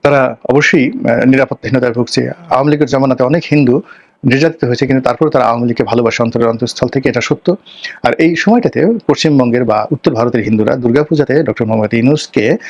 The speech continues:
যেভাবে তাদের ঘৃণার উপলক্ষ হিসেবে তৈরি করলেন, তাতে করে বাংলাদেশে যারা হিন্দু সম্প্রদায়, তাদের মধ্যে ডক্টর মোহাম্মদ ইউনূস সম্পর্কে যে নেতিবাচক প্রতিক্রিয়া তৈরি হবে, এতে শতভাগ একেবারে লিখে দেওয়া যায়, যেটা কোনো অবস্থাতেই দূর করা যাবে না।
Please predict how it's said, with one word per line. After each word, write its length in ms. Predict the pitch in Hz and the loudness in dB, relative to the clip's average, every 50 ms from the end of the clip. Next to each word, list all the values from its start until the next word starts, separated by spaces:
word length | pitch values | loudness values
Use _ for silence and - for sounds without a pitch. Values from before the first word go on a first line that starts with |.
| - - - - _ | -14 -14 -14 -10 _
যেভাবে 380 | 113 120 135 139 160 165 151 139 | 0 0 2 2 2 2 0 0
তাদের 280 | - 120 110 117 107 104 | 0 0 -2 -2 -2 0
ঘৃণার 340 | 110 113 135 143 147 143 | 0 0 2 2 2 0
উপলক্ষ 520 | 143 135 - 185 170 156 - - - - 156 156 156 156 160 - - - | 0 0 0 2 2 2 0 -4 -4 0 2 4 4 2 0 -2 -4 -4
হিসেবে 220 | - - 123 120 | -2 0 0 0
তৈরি 260 | 117 - 120 110 104 107 | 0 0 0 0 0 0
করলেন, 280 | - 117 110 139 147 | 0 0 0 0 -2
তাতে 260 | - - 139 - 220 | -2 -4 -2 -2 -2
করে 240 | - - 98 120 170 | -2 0 -2 0 0
বাংলাদেশে 420 | 170 123 117 131 151 170 170 - 151 | 0 0 0 0 -2 -2 -2 0 0
যারা 140 | 147 120 | 0 0
হিন্দু 180 | 110 113 107 110 | 0 0 -2 -2
সম্প্রদায়, 420 | - 117 113 110 117 113 139 - - - - - - - - - - - _ _ _ _ _ | -2 -2 -4 -2 0 0 0 0 -2 -6 -16 -20 -20 -20 -20 -20 -20 -20 _ _ _ _ _
তাদের 260 | - 127 135 156 180 | 0 2 2 2 2
মধ্যে 300 | 175 143 120 113 135 160 | 2 0 2 2 0 0
ডক্টর 220 | 165 - - - 139 | 0 0 -2 0 0
মোহাম্মদ 200 | 135 143 135 135 | 0 2 2 2
ইউনূস 180 | 127 147 147 | 0 0 0
সম্পর্কে 380 | - - 156 139 - 143 - 135 | 0 -2 -2 -2 -2 -2 -2 -2
যে 100 | 120 117 | -2 0
নেতিবাচক 520 | 113 120 117 165 160 151 - - 151 147 - - - _ _ - - _ _ _ _ | -2 0 2 2 2 2 2 0 -2 -2 -2 -10 -20 _ _ -20 -20 _ _ _ _
প্রতিক্রিয়া 420 | - 147 - 202 - - - 139 - | -2 0 0 -2 -2 0 -2 -2 0
তৈরি 260 | - 113 110 107 107 101 95 - | 0 0 0 2 0 -2 -4 -4
হবে, 280 | - - 127 120 110 101 - | -2 -2 -2 0 -2 -4 -4
এতে 180 | 123 120 151 | 0 0 0
শতভাগ 500 | 147 - - - - - 160 113 110 107 | -2 0 -4 -4 -2 -2 -2 -2 -2 -4
একেবারে 240 | 107 101 - 120 113 | -4 -4 -2 -2 -2
লিখে 200 | 110 113 - 113 | -2 -2 -2 0
দেওয়া 180 | 107 104 101 107 | 0 0 0 2
যায়, 140 | 113 117 113 | 0 0 0
যেটা 300 | 123 117 120 165 208 247 - - - - - - _ | -2 0 0 0 0 -2 -6 -14 -18 -18 -18 -10 _
কোনো 180 | - 160 175 170 | 0 2 2 2
অবস্থাতেই 320 | 135 135 - 135 117 117 | 2 0 0 0 -2 0
দূর 180 | 110 110 104 101 | 0 0 -2 0
করা 180 | - 98 98 | 0 0 0
যাবে 220 | 98 95 95 101 - | 0 0 -2 -4 -4
না। 120 | - 95 | -6 -10